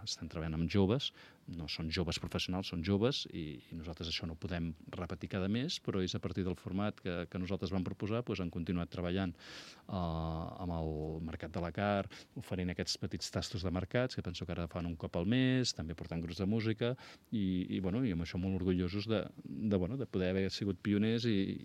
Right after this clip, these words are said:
i, bueno, donar idees a altres departaments que molt bé estan utilitzant. I, de fet, eh, ara estem treballant ja amb lo que seria la segona edició del Mercat de l'Invisible, perquè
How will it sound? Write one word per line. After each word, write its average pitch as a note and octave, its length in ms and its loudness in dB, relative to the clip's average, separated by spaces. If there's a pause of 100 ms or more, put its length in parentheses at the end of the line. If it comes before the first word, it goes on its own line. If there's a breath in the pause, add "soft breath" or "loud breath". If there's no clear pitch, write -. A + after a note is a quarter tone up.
i, G#2 80 0
bueno, F#2+ 220 2
donar F2+ 180 2
idees F2+ 200 2
a F#2 60 2
altres F#2+ 220 -2
departaments F#2+ 580 2
que A2 120 2
molt F#2 320 4
bé F2 120 0 (460 loud breath)
estan F2 280 -2
utilitzant. F2 540 0 (380 loud breath)
I, B2+ 180 4
de G#2 100 4
fet, A#2+ 300 0 (440)
eh, F#2 960 4 (320)
ara G2 180 4 (480)
estem G2+ 280 2
treballant G#2 480 8
ja A2+ 180 8 (140)
amb G#2+ 140 4
lo F#2+ 80 4
que G2 80 0
seria F#2 240 4
la F#2+ 80 2
segona F#2 320 2
edició G#2 440 4 (520 loud breath)
del F2 480 2
Mercat E2+ 240 0
de G2 80 0
l'Invisible, F2 760 0
perquè F2+ 320 -2